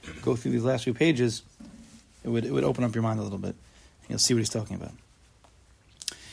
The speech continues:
We now have five ways in which yiras ha'onesh can bring a person closer to Hashem.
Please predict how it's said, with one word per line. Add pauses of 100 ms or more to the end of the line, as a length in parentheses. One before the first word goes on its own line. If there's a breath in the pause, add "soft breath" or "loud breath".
(200 loud breath)
We
now
have
five
ways
in
which
yiras
ha'onesh
can
bring
a
person
closer
to
Hashem.